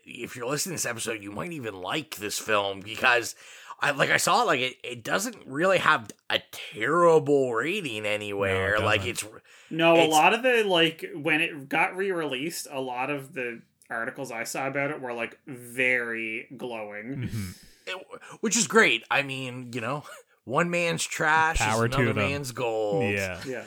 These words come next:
Speaker 1: Um, but it, it just wasn't for me. Yeah, it's gonna be a, a strong nay. I, I don't think this is even worth, i-,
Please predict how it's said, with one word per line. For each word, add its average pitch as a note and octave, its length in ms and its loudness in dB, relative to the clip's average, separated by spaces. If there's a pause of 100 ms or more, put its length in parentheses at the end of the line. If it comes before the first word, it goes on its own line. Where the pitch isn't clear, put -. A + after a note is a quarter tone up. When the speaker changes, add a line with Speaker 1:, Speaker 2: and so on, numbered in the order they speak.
Speaker 1:
Um, B2+ 340 4
but C3 220 4 (120)
it, - 160 -12 (100)
it - 360 2
just G3+ 200 4
wasn't F3 340 4
for D3+ 160 -4
me. A#2+ 300 -2
Yeah, A2+ 300 4
it's A2+ 180 -4
gonna D3 260 -6
be A2+ 240 -4
a, G2 200 2 (140)
a G2+ 140 -4
strong A2+ 960 0 (100)
nay. G#2 520 -2
I, G#2 300 2
I B2 40 2
don't D3 180 0
think D3+ 420 -2 (340)
this C#3+ 160 0
is C#3 120 -2
even C3 360 -6
worth, A2 560 -2
i-, A#2+ 180 -8